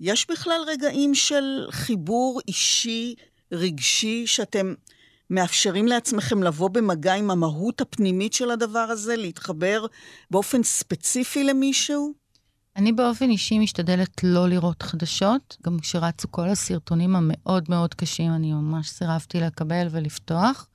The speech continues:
Speaker 2: ואני, אני על אוטומט. זאת אומרת, אני ממש מרגישה שאני מצד אחד. מצד שני, כל שם שמגיע וכל תמונה, זה, זה בוקס בבטן. ביום שישי האחרון היה אצלנו בעיר, אה,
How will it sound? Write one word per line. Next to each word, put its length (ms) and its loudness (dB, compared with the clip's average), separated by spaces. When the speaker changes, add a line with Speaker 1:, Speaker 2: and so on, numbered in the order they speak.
Speaker 2:
ואני, 540 2
אני 180 4
על 80 4
אוטומט. 640 2
זאת 140 -6
אומרת, 200 0
אני 120 4
ממש 440 4
מרגישה 440 0
שאני 480 0
מצד 360 2
אחד. 300 0
מצד 280 0
שני, 360 4
כל 460 2
שם 320 0
שמגיע 880 2
וכל 360 0
תמונה, 500 2
זה, 320 -2
זה 180 0
בוקס 340 -2
בבטן. 580 0
ביום 300 2
שישי 340 2
האחרון 520 4
היה 200 4
אצלנו 480 2
בעיר, 440 4
אה, 60 4